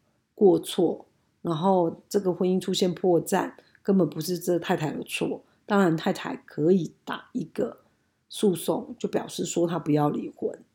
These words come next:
那这是另外一件事。先前我们有讨论过离婚的案件，那如果大家有意见，或者是说有兴趣，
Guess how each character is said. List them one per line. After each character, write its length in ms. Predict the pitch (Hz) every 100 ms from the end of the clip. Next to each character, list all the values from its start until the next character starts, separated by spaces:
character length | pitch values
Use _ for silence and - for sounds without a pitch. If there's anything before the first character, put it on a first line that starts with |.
| -
那 140 | 190
这 100 | 175
是 180 | 170 175
另 240 | 165 165
外 160 | 165 151
一 140 | 247 220
件 240 | 226 220 -
事。 360 | - - - _ _
先 180 | - 208
前 120 | 202
我 60 | 147
们 120 | 151
有 300 | 156 156 160 _ _ _
讨 200 | - 147
论 200 | 160 165
过 240 | 185 165
离 160 | 147 147
婚 220 | 147 156
的 80 | 151
案 320 | 156 147 147
件， 260 | - - -
那 160 | 262 165
如 100 | 165
果 80 | 165
大 140 | 170
家 160 | 170 170
有 240 | 156 - -
意 220 | - 170
见， 340 | - 180 - - _ _ _ _
或 120 | - 170
者 100 | 151
是 180 | 147
说 520 | 160 - 170 165 165 - _ _
有 240 | 208 151
兴 280 | 139 - 180
趣， 440 | 147 - 180 -